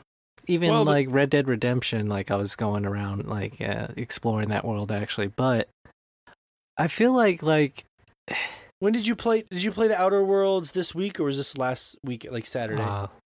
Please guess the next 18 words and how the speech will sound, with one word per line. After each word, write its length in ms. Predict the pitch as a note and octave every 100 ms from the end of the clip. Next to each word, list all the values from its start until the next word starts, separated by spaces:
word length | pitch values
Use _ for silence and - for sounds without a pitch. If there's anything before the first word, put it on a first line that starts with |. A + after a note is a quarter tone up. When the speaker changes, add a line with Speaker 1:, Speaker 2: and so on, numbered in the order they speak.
| _ -
Speaker 1:
la-, 240 | C3 A#2 A#2 -
uh, 260 | A2+ A2 A2
last 320 | A2+ A2 -
week, 260 | G2+ - - - -
yeah. 160 | G#2+
Speaker 3:
Okay, 240 | G#2 G2+ G2+ -
so 140 | C3+
you 40 |
put 200 | A#2 B2
two 160 | - C#3
hours 240 | A#2+ A#2+
into 260 | A#2+ A#2 B2+
it 160 | A#2+ A2+
since 340 | - A2+ A2+
the 200 | - G#2+
last 220 | B2 A2+ A#2
Speaker 1:
Mm-hmm. 80 |
Speaker 3:
podcast? 480 | A#2 A#2 - B2 A#2+